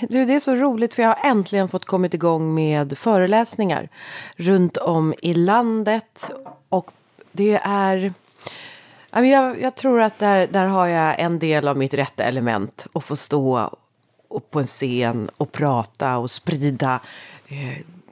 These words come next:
så här, växtglädje och kunskap och dela med sig av det som jag har och få en sån här direkt kontakt med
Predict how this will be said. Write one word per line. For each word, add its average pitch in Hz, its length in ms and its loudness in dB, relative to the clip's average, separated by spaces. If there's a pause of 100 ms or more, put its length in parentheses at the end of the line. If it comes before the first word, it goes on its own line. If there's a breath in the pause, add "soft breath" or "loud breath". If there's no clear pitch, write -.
(120)
så - 140 -14
här, 131 300 -6 (1080)
växtglädje 151 1300 0
och 143 160 0
kunskap 160 600 0
och 156 60 -2
dela 165 220 2
med 175 480 2
sig 170 340 0
av 147 400 0
det 131 260 0
som 151 160 -6
jag 143 60 0
har 135 140 0
och 135 80 -2
få 185 140 2
en 175 100 2
sån 180 120 -4
här 147 60 0
direkt 185 560 -2
kontakt 180 560 -6
med 147 420 -4